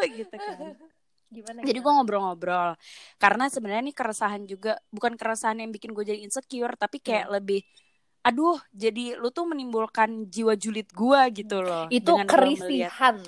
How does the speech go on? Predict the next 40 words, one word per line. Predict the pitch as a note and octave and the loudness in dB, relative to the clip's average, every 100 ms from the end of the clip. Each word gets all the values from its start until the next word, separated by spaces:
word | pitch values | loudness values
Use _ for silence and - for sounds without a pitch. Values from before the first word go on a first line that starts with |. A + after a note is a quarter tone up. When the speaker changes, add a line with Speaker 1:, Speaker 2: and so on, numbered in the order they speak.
| E3 | -14
Speaker 2:
bukan | F#3+ - G#3 | -14 -8 6
Speaker 1:
Oh, | D#4+ | 6
Speaker 2:
keresahan. | - | 8
Speaker 1:
kerisihan. | F4 F4 - E4+ E4 - C#4 B3 B3+ B3 | 0 0 -2 0 -2 -2 -2 -2 -2 -6
Speaker 2:
Iya. | A#3+ G#3+ | -4 4
Speaker 1:
Beda | B3 B3+ A3+ | 6 6 4
ya? | G3+ F3+ - _ D4 | 2 -2 -4 _ -16
Beda. | F4+ G#3 G#3 C4 | -8 -4 -2 0
Speaker 2:
<laughs> | A3 A#3+ | 0 0
Mengganggu, | C4 C#4 B3 A3+ A3 A3 C4 D4 | -4 0 4 4 2 -6 -10 -6
apa | A#3 D#4 | -6 -6
kalau | D#4+ C4+ A#3 | -2 -2 -2
bahasanya | G#3 G#3 A3+ A3+ G3+ G3+ G3+ G3+ | -6 -8 -10 -12 -12 -12 -12 -12
itu | G#3+ C4 | -12 -18
tuh | D4+ | -12
yang | D4 A#3 | -10 -8
kemarin | A#3 G#3 G#3 | -10 -12 -10
pakai | G#3+ | -2
Speaker 1:
Bahasa | A3 A3 A#3+ | -2 0 2
yang | A#3 A3+ A3+ A3+ | 4 2 0 -2
Revina-Revina | A3 A3 B3 A3+ A#3 A3+ A#3 A#3+ | -2 0 0 0 0 -2 -6 -6
itu | F4+ | -4
Speaker 2:
Eh, | - | 0
Speaker 1:
polusi | B3 A3+ G#3+ - A#3 A#3+ A#3 | 2 2 0 -4 -4 -6 -6
visual. | - A#3 C4+ C4+ B3+ A#3+ | -6 -4 -2 2 4 6
Speaker 2:
visual, | A#3+ A3+ F3+ E3+ F3 | 6 2 -4 -8 -10
asik. | - _ F3+ E3 E3 D#3+ | -16 _ -20 -20 -20 -20
Kenapa, | - D4+ E4+ | -10 -6 -6
kenapa | D#4 C4 B3+ A#3 | -6 -8 -6 -8
Speaker 1:
Oke. | A3+ | -10
Speaker 2:
tuh, | E3+ | -12
Nak? | E3 E3 - - - - - | -14 -16 -18 -16 -16 -16 -6
Speaker 1:
Jadi | A3 B3 | 4 6
gua | C#4 D#4 D#4+ - | 8 8 8 4
sampai | - G#3 G#3 G#3 G3+ | -2 -2 0 -2 -2
bring | F#3+ G3+ G3+ | -4 -6 -4
up | G3+ G3+ _ | -4 -4 _
case | G3+ F#3+ | -6 -6
ini | - F#3+ F#3+ | -6 -8 -10
ke, | - F#3+ | -6 -2